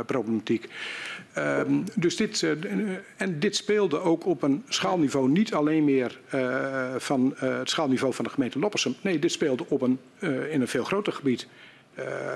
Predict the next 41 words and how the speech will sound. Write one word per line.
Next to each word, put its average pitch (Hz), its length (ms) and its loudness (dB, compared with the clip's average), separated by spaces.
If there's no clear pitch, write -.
even 123 220 2
huiselijk 139 360 -2
gezegd, - 280 -2
de 147 60 2
zogeheten 131 540 2
K - 60 -8
N 127 220 0
M 175 60 4
I-cirkels. 139 540 -2
En 160 340 0
dan 156 220 4
gaat 180 240 0
het 131 200 -6
om, 147 260 2
ehm, 135 400 -2
ja, 139 420 -2
om 139 160 2
een, 139 180 2
eh, 131 120 0
zeven 147 500 4
en 127 80 4
later 139 280 2
negental, 143 560 2
eh, 127 180 0
gemeenten, 151 520 2
eh, 131 440 0
gaat 123 260 -2
het, 117 180 -2
eh, 120 200 0
gaat 120 200 0
het 113 120 -6
erom, 117 240 2
die, 143 300 6
ehm, 135 160 0
in 160 160 4
een 170 120 -2
ingewikkeld 156 480 2
herendelingsproces 139 920 0
zaten. 117 360 0
Dus - 360 0
da-, 147 160 -2